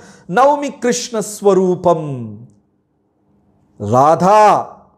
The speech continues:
பாவத்தில் வந்த கிருஷ்ணரின் உருவம், அதுவும் ராதாராணி தான். இன்டென்ஸ் அந்த ரா-, அந்த ரத யாத்திரை அப்படிங்கும் போது அதுக்கு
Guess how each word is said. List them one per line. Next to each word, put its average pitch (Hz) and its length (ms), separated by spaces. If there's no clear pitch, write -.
பாவத்தில் 262 800
வந்த 214 420
கிருஷ்ணரின் 226 600
உருவம், 180 680
அதுவும் 269 380
ராதாராணி 247 520
தான். 156 200
இன்டென்ஸ் 220 720
அந்த 120 160
ரா-, 139 300
அந்த 120 260
ரத 123 220
யாத்திரை 220 440
அப்படிங்கும் 185 420
போது 185 300
அதுக்கு 143 580